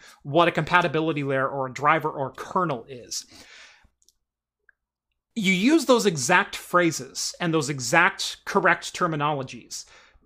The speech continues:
because in, in one very short sentence, I can get all of the experts and all of the people who already know everything that I'm talking about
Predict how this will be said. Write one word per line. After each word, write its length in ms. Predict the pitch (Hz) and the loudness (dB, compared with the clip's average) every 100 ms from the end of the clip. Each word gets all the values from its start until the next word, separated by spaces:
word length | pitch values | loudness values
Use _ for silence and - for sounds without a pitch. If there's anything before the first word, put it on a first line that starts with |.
| _ | _
because 960 | 180 160 - - 320 240 127 123 131 - _ _ _ _ _ _ _ _ _ _ _ _ _ - | -2 -2 -6 2 4 4 0 -4 -12 -14 _ _ _ _ _ _ _ _ _ _ _ _ _ 0
in, 520 | 190 185 180 180 - _ - | 2 2 0 -4 -8 _ 0
in 320 | 185 175 143 | 0 0 0
one 260 | 196 269 220 | 2 2 4
very 220 | 233 233 | 4 4
short 240 | 214 220 | 2 0
sentence, 440 | - 151 127 135 - | 0 -4 -4 -10 -2
I 120 | 180 | 0
can 140 | 180 170 | 0 2
get 180 | 170 - | 2 2
all 220 | 165 226 | 2 4
of 100 | 220 | 2
the 140 | 214 185 | 0 -2
experts 540 | 190 - 170 160 160 | -2 -2 -2 -2 -2
and 100 | 151 | -2
all 140 | 165 | -2
of 40 | 185 | -4
the 60 | |
people 260 | 160 196 185 | -6 -2 -2
who 160 | 165 165 | 0 2
already 320 | 160 180 180 | 4 4 2
know 300 | 170 165 165 | 0 2 0
everything 400 | 147 165 175 165 | 0 -4 -4 -4
that 80 | 170 | -2
I'm 100 | 160 | -2
talking 380 | 165 156 160 | 0 0 -2
about 400 | 143 135 127 - | -6 -4 -4 -4